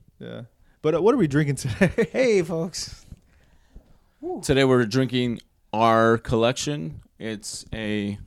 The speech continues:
Speaker 3: um,
Speaker 2: Twenty nineteen.
Speaker 3: California red wine, two thousand nineteen Cabernet. Once again, it's called the Inaugural by Our Collection. Yeah, let's go ahead. What do we think, boys?
Speaker 1: Oh my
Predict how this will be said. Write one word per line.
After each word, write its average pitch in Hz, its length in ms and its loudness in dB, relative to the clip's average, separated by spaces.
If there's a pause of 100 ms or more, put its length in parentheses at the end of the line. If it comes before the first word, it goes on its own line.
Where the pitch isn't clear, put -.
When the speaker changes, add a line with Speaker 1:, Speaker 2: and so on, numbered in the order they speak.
(440)
Speaker 3:
um, 98 340 -4 (140)
Speaker 2:
Twenty 262 240 -14
nineteen. 247 60 -8
Speaker 3:
California 139 640 0
red 117 260 2
wine, 131 520 -6 (100)
two 127 160 -4
thousand 127 320 -2
nineteen 117 440 -6
Cabernet. 113 580 -4 (760)
Once 110 180 -2
again, 107 220 0
it's 104 140 -2
called 110 400 0
the 104 240 -2
Inaugural 120 960 -2 (360)
by 95 320 -10
Our 101 300 -4
Collection. - 800 -10 (800)
Yeah, 170 240 -6 (160)
let's 117 180 -14
go 135 120 -8
ahead. 143 220 -6
What 107 100 -4
do 113 60 -6
we 120 80 -6
think, 117 240 -12
boys? 113 340 -8 (100)
Speaker 1:
Oh 139 240 -18
my 113 60 -20